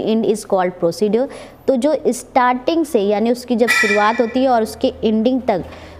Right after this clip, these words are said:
जो task complete किया जाता है एक order के रूप में, वही हमारा क्या कहलाता है? procedure कहलाता है।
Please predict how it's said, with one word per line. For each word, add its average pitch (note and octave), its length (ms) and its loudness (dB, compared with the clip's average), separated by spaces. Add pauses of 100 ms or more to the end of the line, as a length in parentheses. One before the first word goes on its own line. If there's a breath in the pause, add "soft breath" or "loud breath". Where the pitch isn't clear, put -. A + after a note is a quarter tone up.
(100)
जो D4 420 4 (180)
task B3 380 2
complete A#3+ 580 0
किया A#3+ 220 2
जाता F#3 340 0
है D#3+ 260 -2 (160)
एक A3 260 -2
order A3 300 2
के A#3+ 140 -2
रूप G3 180 0
में, G3 80 0
वही G#3 240 0
हमारा G3+ 260 0
क्या F#3 180 -2
कहलाता F3+ 420 -2
है? D#4+ 280 -4 (240)
procedure G#3+ 540 0
कहलाता D3+ 440 -4
है। D3 120 -4